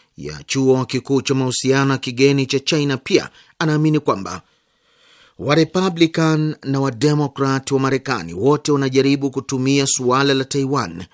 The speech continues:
kama chombo cha kuidhibiti China, ambapo sasa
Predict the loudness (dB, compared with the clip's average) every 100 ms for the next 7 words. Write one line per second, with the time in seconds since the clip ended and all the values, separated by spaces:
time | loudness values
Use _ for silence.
0 | _ _ _ _ _ -20 -18 -6 0 2
1 | 2 -2 -2 -2 -2 0 0 0 -2 0
2 | 0 0 -8 -18 _ _ _ _ _ _
3 | -20 -10 -6 -4 -4 -2 0 0 -2 -4